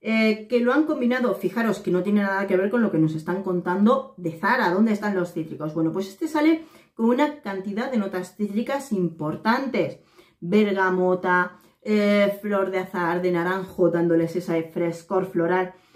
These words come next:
eh, al perfume, toquecitos de limón, porque tiene incluso un toque cítrico dulce importante. Como os decía, se nota que tiene esa parte de flor de azahar de naranjo que va a ligar muy bien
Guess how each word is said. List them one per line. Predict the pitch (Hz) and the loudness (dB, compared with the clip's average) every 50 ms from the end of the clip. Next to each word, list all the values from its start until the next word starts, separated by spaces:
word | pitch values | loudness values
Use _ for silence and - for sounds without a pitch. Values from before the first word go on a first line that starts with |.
| - _ _ _ | -20 _ _ _
eh, | - 214 208 202 196 196 190 190 - | 0 2 2 4 4 4 2 2 2
al | 196 190 185 185 | 0 -2 -2 -2
perfume, | - 180 185 180 - 247 262 254 240 233 233 233 - - _ _ _ _ _ | -2 -2 -2 -4 -4 -2 0 2 2 2 0 -2 -6 -14 _ _ _ _ _
toquecitos | - 208 196 202 196 190 - 233 214 214 220 202 180 175 | -4 -4 -4 -2 -4 -4 -2 -2 0 2 0 0 0 2
de | 175 185 180 | 2 2 4
limón, | 180 185 208 254 294 302 285 - | 6 6 6 6 6 4 2 0
porque | 208 202 190 - - | -2 -4 -2 -2 -2
tiene | - 208 214 220 | 0 2 2 2
incluso | 214 202 202 190 185 - - 185 180 175 | 2 2 0 -4 -6 -2 0 0 0 2
un | - 214 214 214 214 | 2 4 4 4 4
toque | 208 208 202 208 214 202 185 190 - - _ _ _ _ | 0 -2 -4 -2 -2 -2 -4 -4 -8 -14 _ _ _ _
cítrico | _ - 233 226 214 220 202 - - 196 185 190 - - | _ -2 -2 -2 -2 -2 -4 -2 0 0 0 0 -2 -4
dulce | 175 170 175 214 226 226 220 - - 202 190 170 - - | -4 2 4 4 4 4 2 0 0 0 0 0 0 0
importante. | 185 185 175 160 165 160 170 - - 254 294 302 302 - 240 254 262 - - - _ _ _ _ _ | -2 -2 -2 0 -2 -4 -6 -4 -4 0 0 2 2 2 2 0 0 -2 -8 -14 _ _ _ _ _
Como | _ 220 214 214 | _ 2 4 6
os | 214 214 208 202 | 6 4 2 0
decía, | 190 185 - - 277 285 247 196 160 156 - - _ _ | -2 -4 -4 -6 -4 -2 -2 -2 -2 -4 -6 -12 _ _
se | _ - - 214 196 | _ -10 -6 -2 0
nota | 214 247 262 262 240 196 175 | 2 2 0 0 -2 -4 -4
que | - 185 | -4 -4
tiene | 185 208 214 214 202 180 170 | -4 0 0 2 2 2 0
esa | 180 180 - - - - | -2 -4 -6 -8 -6 -4
parte | 208 214 220 214 - 180 | -4 -4 -2 -2 -2 -2
de | 175 170 | -2 -2
flor | 175 - 190 190 190 190 | -2 0 0 0 0 0
de | 180 | -2
azahar | 180 185 - 185 180 180 180 180 | -4 -4 -4 -4 -2 -2 -2 -2
de | 180 180 | -2 -2
naranjo | 180 175 202 247 285 285 285 - - 185 175 - | -2 0 0 0 -2 -2 -4 -2 -2 -2 0 0
que | 214 208 | 0 0
va | 196 202 208 226 240 247 | 0 0 0 0 2 2
a | 240 | 2
ligar | 220 202 196 190 208 226 247 247 226 | 0 0 0 -2 -2 0 0 2 2
muy | 214 208 202 202 196 | 2 4 4 2 0
bien | 190 220 247 262 247 - | 0 0 0 0 0 -2